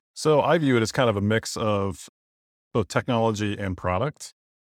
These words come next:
While I was at Johns Hopkins, in retrospect, I realized that I, I really thrived at bringing technology to bear in solutions that people could really understand and adopt. So it really required understanding of the business.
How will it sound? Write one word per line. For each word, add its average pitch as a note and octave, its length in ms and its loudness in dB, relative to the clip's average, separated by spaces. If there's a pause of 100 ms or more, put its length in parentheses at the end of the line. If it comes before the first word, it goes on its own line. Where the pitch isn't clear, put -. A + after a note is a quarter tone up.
(500)
While F#2+ 200 2
I F#2+ 40 0
was G2 140 -2
at G2+ 80 -4
Johns G2 240 -4
Hopkins, G#2 720 -4
in A#2+ 100 0
retrospect, A#2+ 560 0
I G#2 40 -4
realized G2+ 440 -2
that G2 140 -4
I, F#2+ 200 -4
I G#2+ 60 -4
really A2 300 2
thrived G2 420 0
at F#2+ 100 -6
bringing G2+ 320 -4
technology G#2+ 640 -4
to F#2 80 -8
bear G2 500 -2
in A2 140 -4
solutions G2 720 -2
that F#2+ 200 -4 (960)
people F#3 200 -2
could A2+ 160 -2
really A2+ 140 2
understand G#2+ 460 -2
and F#2+ 80 -2
adopt. - 580 -4
So G2 300 -2
it A2 120 -2
really B2+ 400 -2
required G2+ 480 -2
understanding G#2+ 520 -2
of F2+ 120 -10
the F#2+ 160 -10
business. F#2+ 600 -6